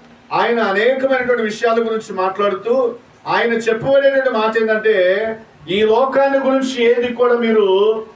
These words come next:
ఆశించవద్దు, లేకుంటే మీ తిండి కొరకో లేకుంటే వస్త్రము కొరకో మీరు ఆశించవద్దు. ఈ లోకము ఏది కూడా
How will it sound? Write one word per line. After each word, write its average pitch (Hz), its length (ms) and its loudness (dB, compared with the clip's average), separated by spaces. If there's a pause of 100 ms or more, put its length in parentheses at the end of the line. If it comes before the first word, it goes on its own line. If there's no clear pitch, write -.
(140)
ఆశించవద్దు, 214 1080 0 (480)
లేకుంటే 247 380 0 (560)
మీ 220 200 0
తిండి 226 240 -4
కొరకో 254 600 2
లేకుంటే 233 680 2
వస్త్రము 247 400 -2
కొరకో 247 380 0
మీరు 220 180 0
ఆశించవద్దు. 208 920 -2 (240)
ఈ 170 40 0
లోకము 247 560 2
ఏది 233 480 2
కూడా 220 640 -2